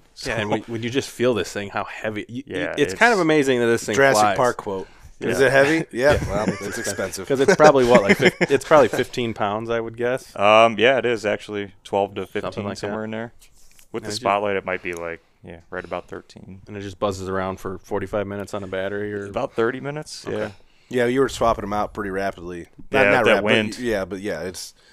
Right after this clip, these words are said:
Speaker 3: you know, you'd fly twenty minutes and they have to come
Speaker 2: Yeah.
Speaker 3: back and start beeping at you. You don't wanna, you don't want that thing to go down in the woods randomly somewhere.
Speaker 2: Yeah.
Speaker 3: Like, that would be
Speaker 2: I've cut it close a couple times where it
Speaker 3: <laughs> We've
Speaker 2: literally is just descending because it's like, yeah, I gotta get to the ground, and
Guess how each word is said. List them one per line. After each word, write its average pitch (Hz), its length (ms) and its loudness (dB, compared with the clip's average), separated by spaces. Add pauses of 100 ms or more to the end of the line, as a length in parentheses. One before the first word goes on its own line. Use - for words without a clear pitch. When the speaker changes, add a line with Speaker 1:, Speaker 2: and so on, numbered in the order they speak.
(520)
Speaker 3:
you 98 80 -8
know, 95 40 -4
you'd 101 140 -10
fly 101 160 -4
twenty 98 280 -6
minutes 87 240 -10
and 87 80 -10
they 90 40 -8
have 90 80 -10
to - 60 -18
come 87 180 -10
Speaker 2:
Yeah. 87 60 -14
Speaker 3:
back 85 200 -8
and - 80 -20
start 80 220 -12
beeping 80 280 -14
at 76 160 -16
you. 85 60 -16
You 92 100 -12
don't 95 100 -4
wanna, 95 320 -4
you 110 100 -6
don't 107 80 -2
want 95 140 -4
that 98 160 -4
thing 95 120 -12
to 80 60 -14
go 92 160 -6
down 92 220 -4
in 85 60 -14
the 82 80 -12
woods 90 240 -10
randomly 82 420 -10
somewhere. 101 380 -4
Speaker 2:
Yeah. 92 40 -6
Speaker 3:
Like, 85 160 -12
that 92 160 -6
would 85 140 -8
be 80 280 -14
Speaker 2:
I've - 160 -4
cut 185 160 -2
it 110 160 -4
close 92 320 -6
a - 60 -14
couple 90 280 -10
times 85 460 -8
where 92 260 -8
it - 60 -12
Speaker 3:
<laughs> - 20 -6
We've 95 120 -6
Speaker 2:
literally 95 340 -4
is 92 120 -8
just - 260 -10
descending 92 500 -6
because 87 320 -10
it's 87 160 -14
like, 85 220 -10
yeah, 90 180 -6
I 90 100 -4
gotta 90 200 -6
get 85 180 -12
to 90 80 -18
the 87 100 -16
ground, 87 420 -14
and 82 180 -18